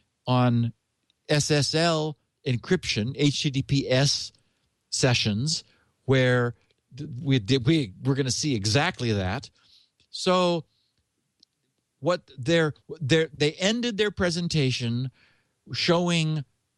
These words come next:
timelines and exponential graphs and charts, and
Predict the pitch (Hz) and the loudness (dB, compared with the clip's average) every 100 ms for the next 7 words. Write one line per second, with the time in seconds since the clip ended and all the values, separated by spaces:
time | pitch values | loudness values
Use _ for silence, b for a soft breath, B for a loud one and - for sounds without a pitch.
0 | - - 185 202 196 190 185 185 185 185 | -8 -2 0 2 2 0 0 0 -2 -2
1 | 180 - 110 113 175 - - 165 165 190 | -4 -4 -4 -2 -2 -2 -2 0 4 2
2 | - 190 185 180 175 165 139 123 117 165 | 2 0 2 2 2 -2 -8 -12 -4 0
3 | 180 185 - - - 135 131 123 - 190 | 0 -2 -4 -8 -6 -2 0 0 0 0
4 | 180 180 - - - 139 135 135 | 0 -2 -4 -8 -4 0 2 0